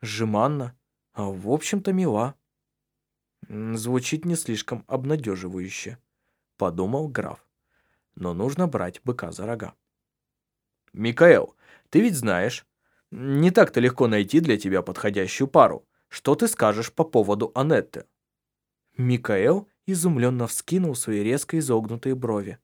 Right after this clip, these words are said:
«Жениться? Мне?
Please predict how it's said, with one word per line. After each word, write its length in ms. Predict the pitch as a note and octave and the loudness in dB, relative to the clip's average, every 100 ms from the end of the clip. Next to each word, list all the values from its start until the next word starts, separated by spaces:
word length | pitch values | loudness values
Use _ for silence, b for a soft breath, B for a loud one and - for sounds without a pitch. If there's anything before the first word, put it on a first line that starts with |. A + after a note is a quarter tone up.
| _ _ _ _ _ _ | _ _ _ _ _ _
«Жениться? 1000 | A#2+ A#2 C3+ G#2+ F#2+ G2+ - - A#3+ - _ _ _ _ | -6 -2 0 -2 -4 -4 -4 -2 -2 -4 _ _ _ _
Мне? 540 | B2 A2+ A2 D3 G#3 | -2 -2 0 0 0